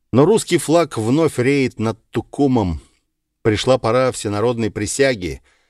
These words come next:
Первым для принесения присяги верности его императорскому величеству Михаилу Александровичу я приглашаю раввина Менахема Берлина».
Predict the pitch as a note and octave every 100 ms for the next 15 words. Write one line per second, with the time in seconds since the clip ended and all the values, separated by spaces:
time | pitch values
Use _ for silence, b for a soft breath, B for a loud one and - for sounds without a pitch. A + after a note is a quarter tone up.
0 | _ _ _ C#3 E3 D#3+ C#3+ A#2+ C#3+ C3
1 | C#3 C3 C#3+ D3+ C#3+ - B2+ - C3+ C3+
2 | A#2+ A2+ C#3 C#3 B2+ - B2 A#2 A2 C#3
3 | D3 A#2 A#2+ A2+ A2 G2+ - G2+ G2 G2
4 | A#2 A2+ G#2 A#2 G#2+ G#2+ G#2+ A2 A#2 A2+
5 | A2 G2+ - A#2+ C3+ B2+ B2+ - C3 G#2+
6 | A#2+ - A2+ G2+ F2+ - A#2 B2+ B2+ A2
7 | B2+ A#2 A2+ G#2 B2 A#2 A#2 A2+ G#2+ G#2
8 | - G#2+ G#2+ F2+ G#2+ A2 F#2 E2 C2+ B1+